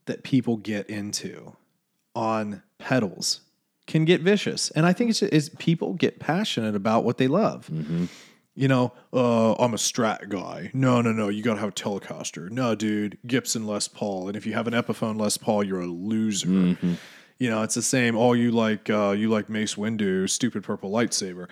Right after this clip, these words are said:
Speaker 1: No, it's, purple lightsabers are the best. You, if you don't have a purple lightsaber, you're a loser. You know what I mean? That absolutist attitude,
Speaker 2: Mm-hmm.
Speaker 1: pretty sithy.
Speaker 2: Unfortunately, it's pretty Star Wars-y in general.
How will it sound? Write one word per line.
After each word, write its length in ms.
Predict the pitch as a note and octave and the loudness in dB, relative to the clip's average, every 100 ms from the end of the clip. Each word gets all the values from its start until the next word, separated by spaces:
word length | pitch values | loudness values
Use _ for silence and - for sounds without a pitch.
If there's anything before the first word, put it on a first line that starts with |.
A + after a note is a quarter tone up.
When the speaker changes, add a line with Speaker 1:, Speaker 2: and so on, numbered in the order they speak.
| - - | -18 -8
Speaker 1:
No, 160 | C3+ A#2+ | -4 -4
it's, 140 | A2 | -6
purple 360 | - - D3+ A2+ | -4 0 2 4
lightsabers 600 | B2+ A2+ - A2+ G#2+ G2 | 4 4 0 -2 -4 -6
are 60 | F#2+ | -8
the 80 | F#2 | -4
best. 400 | B2 G2+ F2+ - | -2 0 -2 -4
You, 160 | G2+ | -4
if 100 | G#2 | -4
you 60 | A2+ | -2
don't 160 | A#2+ A2 | -2 -2
have 140 | A#2 | -6
a 40 | G2 | -4
purple 260 | B2+ G#2 | -4 -2
lightsaber, 560 | G#2 C#3+ - G2+ F#2 F#2+ | 0 0 0 -4 -6 -4
you're 160 | G#2 | -4
a 60 | F#2 | -4
loser. 500 | - G2 F3+ E3 E3 | -4 -4 -4 -8 -12
You 140 | F#3 | -8
know 100 | G3 | -4
what 140 | F#3+ F#3 | -4 -6
I 40 | |
mean? 360 | - - - G2 _ _ _ _ _ _ _ _ - | -6 -8 -8 -10 _ _ _ _ _ _ _ _ -6
That 180 | C3 C#3+ | 2 6
absolutist 720 | C3 B2+ - B2 B2 A2 - | 6 4 2 2 2 2 0
attitude, 640 | G#2+ B2 B2 - C#3 C#3 C3+ _ _ _ _ | 2 2 2 2 2 2 -2 _ _ _ _
Speaker 2:
Mm-hmm. 400 | E2+ E2 D2+ E2 D#2 _ | -2 -2 -2 -4 -6 _
Speaker 1:
pretty 180 | F#2+ F2 | -8 -4
sithy. 440 | - A2 - F#2+ - _ _ - - - - - - - - - - _ _ _ | 0 0 -2 -6 -10 _ _ -20 -20 -20 -20 -20 -18 -16 -16 -18 -20 _ _ _
Speaker 2:
Unfortunately, 520 | - G#2 G#2+ G#2 G2 E2+ | -4 0 2 2 2 0
it's 80 | |
pretty 180 | - F2+ | -2 -4
Star 380 | E2 - F2 F2 | -4 -4 0 0
Wars-y 440 | E2+ D#2+ D#2+ - | 0 -2 -4 -6
in 320 | F#2 F2 F2+ F2+ | -6 -6 -2 4
general. 520 | F#2+ G2 - F#2 | 4 6 2 2